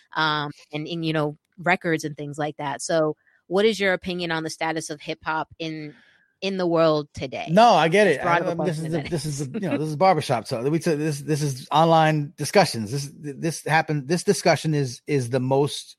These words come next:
Speaker 2: uh, important, but it's also the most nuanced, and it, it, it's, uh, it's hard. It's also very subjective,
Speaker 1: It's hard,
Speaker 2: you
Speaker 1: yeah.
Speaker 2: know? Um, so
Speaker 1: Very.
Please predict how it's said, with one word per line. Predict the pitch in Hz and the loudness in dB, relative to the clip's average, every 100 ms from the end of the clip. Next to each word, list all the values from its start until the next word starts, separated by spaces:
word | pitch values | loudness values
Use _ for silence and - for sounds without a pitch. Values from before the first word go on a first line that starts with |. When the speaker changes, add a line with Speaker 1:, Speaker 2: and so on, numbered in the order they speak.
| - | -4
Speaker 2:
uh, | 123 120 - | 0 0 -2
important, | 143 - 294 262 202 | -8 0 0 0 -4
but | 120 | -4
it's | 151 - | 0 2
also | 226 208 | 2 2
the | 175 | 0
most | 160 156 139 | 2 0 0
nuanced, | 135 107 101 143 - | -4 -4 -6 -8 -6
and | 131 | -6
it, | 139 | -8
it, | - 139 - _ _ _ _ _ _ - | -6 -6 -8 _ _ _ _ _ _ 2
it's, | 156 165 | 2 4
uh, | 180 - | 2 2
it's | - 170 190 | 0 0 6
hard. | 233 143 127 | 6 6 2
It's | 190 | 2
also | 185 147 | 2 0
very | 147 147 | -2 -4
subjective, | 143 113 123 - | -6 -6 -6 -4
Speaker 1:
It's | 123 | -2
hard, | 180 160 160 | 0 0 0
Speaker 2:
you | |
Speaker 1:
yeah. | 143 113 131 185 - 156 165 - | 0 -2 -6 -16 -14 -12 -10 -2
Speaker 2:
know? | |
Um, | 139 139 135 127 - _ _ _ _ _ | 0 2 0 -4 -10 _ _ _ _ _
so | - - 175 165 - _ _ _ _ _ - | -4 4 6 6 4 _ _ _ _ _ -10
Speaker 1:
Very. | 156 143 | -8 -8